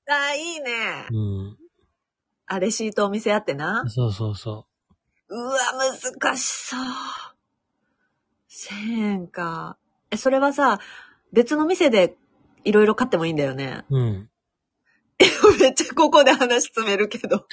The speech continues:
Speaker 2: <laughs>
Speaker 1: え、ほんでさ、じゃあ、
Speaker 2: うん。
Speaker 1: 一番千円に近かった人？
Speaker 2: うん。
Speaker 1: が、なんかもらえんの？
Speaker 2: うん、とかだったら面白いよね。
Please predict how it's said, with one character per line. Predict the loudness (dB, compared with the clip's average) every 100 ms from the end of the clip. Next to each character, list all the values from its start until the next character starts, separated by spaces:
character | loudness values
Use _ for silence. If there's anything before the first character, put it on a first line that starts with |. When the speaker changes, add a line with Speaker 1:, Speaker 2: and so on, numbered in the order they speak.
| 2
Speaker 2:
<laughs> | 4 4 0 -2 -6 _ -6 -6 -6 -4 -4 -8 _ _ _ -8 -6
Speaker 1:
え、 | -4 -6 -6
ほ | -4
ん |
で | -2
さ、 | 0 -2 -2 -8 _ _
じ | 2
ゃ | 4
あ、 |
Speaker 2:
う | 2
ん。 | -2 -6 -14 _ _ _ _ -10
Speaker 1:
一 | -4 0
番 | 0 -2
千 | -4 -4
円 | -4
に | -6
近 | -6 -4
か | -4
っ | -6
た | -8
人？ | -12 -8 -8 -8 -10 _ _ _ -20 -20 _ _ _
Speaker 2:
う | -2
ん。 | 0 -2 -4 -12 _ _ _ _ _ _ 4
Speaker 1:
が、 | 4 6 0 -4 _ _ _ -4
な | -2
ん |
か | -2
も | -2
ら | -2 -2
え |
ん | -6
の？ | -10 -14 _ _ _ _ _ _ _ _ _ _ _ -2
Speaker 2:
う | 0
ん、 | 2 0 -2 -6
と | -10
か | -8 -6 -4 -4
だ | -4
っ | -4
た | -6
ら | -6 -4
面 | -4
白 | -4 -4 -4
い | -8
よ | -10
ね。 | -14